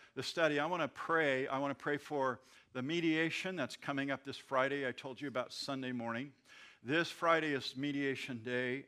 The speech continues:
and I'll be with the lawyer for hours. They told me to bring a book or whatever. I'm gonna study. I'll be studying for Sunday. But, uh, mediation with our lawyers, um, and the, uh, the, uh, plaintiff there, uh, on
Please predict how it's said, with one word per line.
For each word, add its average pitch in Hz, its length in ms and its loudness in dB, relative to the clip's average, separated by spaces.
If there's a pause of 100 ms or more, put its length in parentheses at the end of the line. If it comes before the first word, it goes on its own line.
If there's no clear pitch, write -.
and 117 200 -6
I'll 113 140 -6
be 123 160 -4
with 127 140 -8
the 120 100 -8
lawyer 117 320 -2
for 123 220 -12
hours. 123 460 -2
They 110 120 -8
told 123 220 -8
me 113 100 -8
to 104 80 -8
bring 117 340 -8
a 110 60 -6
book 113 340 -4
or 107 80 -8
whatever. 104 300 -10
I'm 127 100 -4
gonna 113 140 -6
study. 131 420 -4
I'll 117 80 0
be 127 80 -8
studying 123 360 -8
for 101 120 -16
Sunday. 110 640 -6 (680)
But, 117 380 -2
uh, 117 220 -4 (160)
mediation 135 680 -2
with 117 180 -6
our 110 120 -6
lawyers, 117 720 -6
um, 107 400 -12
and 107 240 -10
the, 104 260 -10
uh, 95 120 -8 (1120)
the, 104 300 -6
uh, 98 180 -8 (260)
plaintiff 123 520 -4 (160)
there, 107 320 -4 (580)
uh, 101 400 -4 (320)
on 117 280 -4